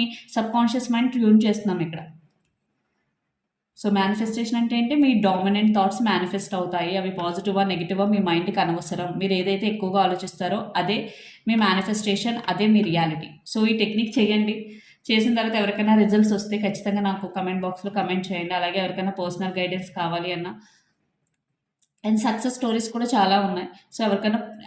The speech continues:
అంటే సక్సెస్ స్టోరీస్, పర్సనల్ ఎక్స్పీరియన్సెస్ నేను ఎవరికి చెప్తున్నానంటే పర్సనల్‌గా గైడెన్స్ తీసుకున్న వాళ్ళకే చెప్తున్నాను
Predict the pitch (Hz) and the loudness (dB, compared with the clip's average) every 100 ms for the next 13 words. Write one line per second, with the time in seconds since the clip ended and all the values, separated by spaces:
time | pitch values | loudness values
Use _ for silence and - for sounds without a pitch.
0 | - 240 285 247 - 285 285 254 262 262 | -4 -2 0 -2 -2 -2 -2 0 0 0
1 | 262 240 220 233 247 233 - 226 226 226 | -2 0 0 0 -2 -4 -4 -2 -2 -2
2 | 220 226 226 208 202 196 - 202 214 214 | -4 -4 0 0 0 -4 -2 0 2 0
3 | 220 - 214 208 233 202 196 214 208 214 | -4 0 0 0 0 0 0 2 0 0
4 | 202 190 196 - 196 - 190 185 196 196 | 0 2 0 -2 -6 -4 -4 -4 -4 -6
5 | 170 175 170 165 | -8 -6 -4 -2